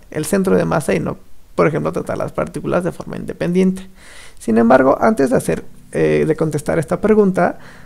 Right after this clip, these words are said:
vamos a todavía calcular algunas propiedades que podemos deducir a través de nuestra primera expresión, es decir, que la derivada del, eh, respecto al tiempo de, del momento total del sistema es igual a la fuerza total aplicada al sistema.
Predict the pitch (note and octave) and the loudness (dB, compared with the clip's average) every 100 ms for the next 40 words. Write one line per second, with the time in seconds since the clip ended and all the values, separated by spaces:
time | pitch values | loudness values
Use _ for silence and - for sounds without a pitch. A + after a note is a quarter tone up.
0 | - - - - E3+ E3 E3+ E3 E3 D3+ | -20 -20 -20 -8 0 2 2 0 2 0
1 | - - E3+ E3+ F3 F3 - E3+ F3 F3 | -2 0 4 6 4 2 2 -2 2 2
2 | E3+ D3+ E3+ E3+ E3 E3 - E3 D#3+ F#3+ | 2 0 -2 -2 -2 -2 -4 -2 0 2
3 | F#3 F3 E3+ - E3 - D3 D3+ D#3+ D#3+ | 4 6 2 0 -6 -2 -2 -2 0 0
4 | D#3 F#3+ - - - - D3+ D3+ D3+ F3 | 0 -2 -2 -16 -10 -4 0 2 2 0
5 | F3 D#3 B2+ C3 - - - C#3 D3 G3 | -2 -4 -6 -4 -4 -6 -4 -4 0 -2
6 | G3 F3+ D#3+ C#3+ D#3+ - - - - - | -2 -8 -8 -4 -4 -6 -10 -20 -20 -20
7 | - - - D3+ D3 D#3 E3 E3+ E3+ D#3 | -20 -12 -2 0 2 2 4 6 6 4
8 | D3 C#3+ - - - - - - - - | -2 -6 -16 -20 -20 -20 -20 -20 -20 -12
9 | - D#3 D3 - - - D#3 F3+ E3+ E3 | -2 0 0 -2 -4 0 0 2 2 2
10 | D3+ G#2 - D#3+ D#3 D#3 D#3+ E3 E3 E3+ | -2 -8 -12 -6 -4 0 0 0 0 -2
11 | - - D3 D#3+ E3+ F#3 F#3 G3 F3+ - | -4 -6 -4 -4 -4 -4 4 4 4 -2
12 | - - - - - F3+ E3 D#3+ F3 - | -12 -18 -10 -6 -2 -2 2 4 4 0
13 | - D3+ D3 C#3+ - D3+ C#3+ F#3 F3+ D3+ | -2 -4 -4 -6 -6 -4 -2 -2 -4 -6
14 | - A2 - - - G3+ F3+ | -4 -4 -6 -10 -2 0 0